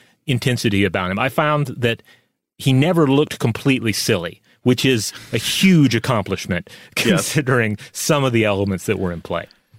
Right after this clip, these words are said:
Speaker 2: He has notes of Mick Jagger as what's his name in, uh, Free Jack.
Speaker 1: Yeah.
Speaker 2: What's that
Speaker 1: No-,
Speaker 2: character's
Speaker 1: notes
Speaker 2: name?
Speaker 1: of
Speaker 2: Vis-,
Speaker 1: that. I've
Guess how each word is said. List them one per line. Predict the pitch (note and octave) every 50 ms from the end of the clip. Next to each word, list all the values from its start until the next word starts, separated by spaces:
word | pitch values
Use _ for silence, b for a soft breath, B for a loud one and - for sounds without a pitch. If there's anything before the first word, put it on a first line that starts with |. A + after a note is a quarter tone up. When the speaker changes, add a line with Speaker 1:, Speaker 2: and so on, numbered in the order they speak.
| _
Speaker 2:
He | - C3 A2+
has | A2 G#2
notes | A#2 A#2 B2+ C3+ B2 -
of | A#2 G#2
Mick | G#2+ A2+ A2+ -
Jagger | - - G#2 G2 G2+ A2 A2 B2 A#2+ A#2+
as | A2+ G2+ F#2 G2+
what's | F#2+ G2 - -
his | A2+ G#2 G2+ A#2
name | A2+ A2 A2+ A2+ A2+ A2
in, | G2+ F#2 F#2 F#2+ F#2+ F#2
uh, | F2+ F2 E2+
Free | - - A2+ G#2 G#2+
Jack. | G2+ B2+ B2 B2+ C3 C#3 - - - - _ _ _ - D3+
Speaker 1:
Yeah. | A2+ A2 A2 A2
Speaker 2:
What's | B2 - -
that | B2 G#2+ - -
Speaker 1:
No-, | G#2
Speaker 2:
character's | C#3 C#3+ - F#2 - C3
Speaker 1:
notes | C3+ D3 E3 D3+ -
Speaker 2:
name? | C#3 A#2+
Speaker 1:
of | A#2
Speaker 2:
Vis-, | - G#2
Speaker 1:
that. | G2 G2+ G#2+
I've | A2+ A2